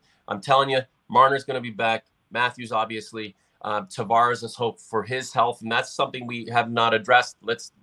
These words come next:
we, we, the guy was concussed. There could be some lingering issues there for him. We may never see the same J T again. And then with, with William Nylander, sure, um, hi-, his contract seems movable, um,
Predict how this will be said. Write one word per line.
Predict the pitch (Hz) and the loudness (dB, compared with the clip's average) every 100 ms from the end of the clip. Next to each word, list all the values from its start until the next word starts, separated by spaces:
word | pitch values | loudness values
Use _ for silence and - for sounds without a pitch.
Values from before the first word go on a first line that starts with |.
| _ _ _ 120 | _ _ _ -16
we, | 123 131 _ | -16 -16 _
we, | 110 127 - _ _ - | -12 -12 -14 _ _ -10
the | 123 | -4
guy | - 135 | 6 6
was | 139 131 | 6 -2
concussed. | - 123 - 139 - - _ _ - - | -4 -4 4 2 2 -14 _ _ -18 -10
There | 110 135 | -2 -2
could | - 131 | 0 -6
be | 127 | -6
some | 131 113 | -4 -2
lingering | 127 117 110 113 | -2 -2 -4 -2
issues | 120 - 110 98 | -2 -4 -6 0
there | 117 | 0
for | 113 104 | 0 0
him. | 139 147 - _ | 2 2 -2 _
We | - 143 | -4 2
may | 143 | 4
never | 127 127 120 | 4 2 -2
see | - | -8
the | 110 | -10
same | 104 123 113 | -6 -4 -4
J | 107 104 | -6 -8
T | 98 156 | -8 -8
again. | 147 107 98 90 _ _ - | -6 -4 -6 -8 _ _ -6
And | 123 | 2
then | 131 127 | 4 4
with, | 127 - | -2 -4
with | 123 117 _ - | -8 -8 _ -10
William | 113 120 123 113 | -2 0 0 0
Nylander, | 117 120 117 117 110 _ - | 0 0 0 0 -2 _ -10
sure, | - 143 135 127 _ _ _ _ _ - | 0 4 4 4 _ _ _ _ _ -6
um, | 120 113 110 104 _ _ _ _ _ _ _ _ _ _ _ | -2 0 -2 -6 _ _ _ _ _ _ _ _ _ _ _
hi-, | - 120 147 123 | -16 -4 -2 0
his | 135 135 | -2 -4
contract | - 139 135 - 131 120 - | 4 6 6 4 2 2 -8
seems | - 127 113 | -12 -10 -6
movable, | 117 135 135 123 127 _ _ 302 - _ | -4 -4 -4 -6 -6 _ _ -12 -12 _
um, | 107 107 104 | -2 -2 -2